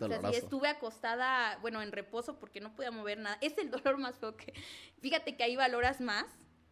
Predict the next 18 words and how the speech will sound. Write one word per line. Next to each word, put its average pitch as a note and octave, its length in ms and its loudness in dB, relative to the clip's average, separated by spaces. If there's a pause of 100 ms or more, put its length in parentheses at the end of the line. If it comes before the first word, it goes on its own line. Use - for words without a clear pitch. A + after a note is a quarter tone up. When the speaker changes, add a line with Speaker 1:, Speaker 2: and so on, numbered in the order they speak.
(220)
Speaker 1:
porque G#3+ 600 -2 (500)
respirar B3+ 520 0
es G#4 100 -2
bien B3+ 220 -4
fácil. B3+ 320 -8
Ahorita A3 360 -4
tú, B3 200 -6
yo, A#3+ 440 0
Speaker 2:
Sí, G3 60 -16
Speaker 1:
normal, A#3 340 2
Speaker 2:
sí. - 60 4
Speaker 1:
estamos B3+ 300 0
hablando. A3+ 380 0
No, B3 240 -6
ahí C4 360 -4 (320)
cada F4 240 0
respiro B3+ 440 -2
dolía. A#2 340 -8